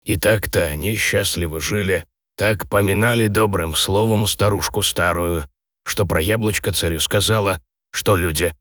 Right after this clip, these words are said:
глядя на них, радовались, друг другу про них рассказывали. Так-то вот и сложилась эта сказочка про чудесное яблочко,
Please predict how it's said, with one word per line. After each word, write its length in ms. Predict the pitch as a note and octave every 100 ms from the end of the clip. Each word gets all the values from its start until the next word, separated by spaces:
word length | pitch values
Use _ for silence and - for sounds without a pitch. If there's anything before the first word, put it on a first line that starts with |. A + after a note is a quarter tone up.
| _ _ -
глядя 440 | G#2 G2 F2+ E2+
на 160 | F2 E2+
них, 360 | D#2 D#2 - - _ _ -
радовались, 840 | G2+ G#2+ A2 A#2 F#2+ E2 - - - -
друг 280 | G2+ F2 D#2
другу 360 | F2+ E2+ A2
про 220 | A2 G#2
них 300 | D#2+ D#2+ D#2 -
рассказывали. 880 | E2+ D2+ - E2 D#2 D#2 - - - _ _
Так-то 420 | - A#2 G#2+ - F#2+
вот 280 | F#3+ F3+
и 40 | G2+
сложилась 680 | - F#2+ F2+ F#2+ G2+ G#2
эта 320 | E2+ G2 F#2 G2+
сказочка 680 | - G#2 G#2+ G#2+ - A2
про 180 | F#2+ G2+
чудесное 640 | - F#2+ F#2+ G#2+ - F#2
яблочко, 720 | F2 E2 F2 E2+ E2 - E2